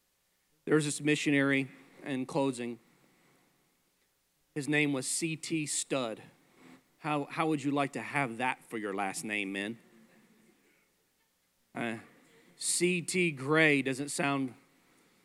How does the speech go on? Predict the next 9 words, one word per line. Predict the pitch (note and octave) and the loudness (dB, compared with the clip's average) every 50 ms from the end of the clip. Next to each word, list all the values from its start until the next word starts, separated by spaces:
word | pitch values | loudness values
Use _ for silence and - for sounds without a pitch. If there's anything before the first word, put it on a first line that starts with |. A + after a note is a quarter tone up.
| _ _ _ _ - | _ _ _ _ -4
very | B2 C3 C3+ C3+ C3 B2+ B2+ | -2 0 2 2 2 2 4
awesome, | B2+ B2+ B2 B2 - - - F#2 F#2 G2 F#2 - - - | 4 4 2 2 -2 -6 -8 -10 -12 -14 -16 -18 -10 -4
but | C3 B2 A#2 - - - | -4 -4 -4 -4 -8 -8
if | C3 A#2+ - C#3 | -8 -6 -4 -2
my | C3+ B2+ C#3+ | 0 0 2
last | C#3+ C#3 C3 B2+ - - | 2 0 0 -2 -2 -4
name | C3 B2+ A#2 | -2 -2 -2
was | A2+ G#2+ G2 | -4 -6 -8
Studd, | - - - C#3 B2+ A#2+ A2+ G#2+ | -8 -6 -4 -2 -2 -2 -2 -4